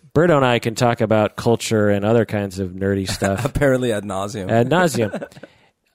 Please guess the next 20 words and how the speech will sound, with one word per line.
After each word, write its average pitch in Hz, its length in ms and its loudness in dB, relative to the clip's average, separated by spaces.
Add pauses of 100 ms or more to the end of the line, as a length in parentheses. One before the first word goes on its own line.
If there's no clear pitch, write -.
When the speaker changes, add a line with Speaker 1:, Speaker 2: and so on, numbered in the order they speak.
(180)
Speaker 1:
And 135 240 2
you 143 80 4
can 156 140 2
write 165 240 4
in 190 260 2
and 113 140 2
ask 175 300 0
us 113 300 0
to 120 340 0
comment 160 500 0
on 101 180 -2
various 101 320 2
things. 95 200 -4
Also, 135 480 4
remember 135 680 2 (300)
that 117 160 2
we 123 100 4
have 123 400 2
si-, - 320 0 (300)
deserving 135 680 0